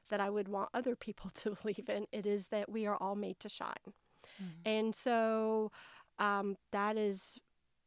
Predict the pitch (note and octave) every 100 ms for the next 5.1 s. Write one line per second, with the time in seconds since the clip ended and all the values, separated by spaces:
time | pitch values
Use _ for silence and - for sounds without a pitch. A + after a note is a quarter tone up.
0 | _ - - G3+ F#3 F3+ G#3 G#3 G#3 F#3+
1 | - G#3 G3 G3 G3+ G3 - - - -
2 | - - - _ - - - - - G#3+
3 | G#3+ G#3+ G#3 G#3 - _ _ _ _ _
4 | _ _ - - A#3 B3 D4+ D#4 D#4 D4+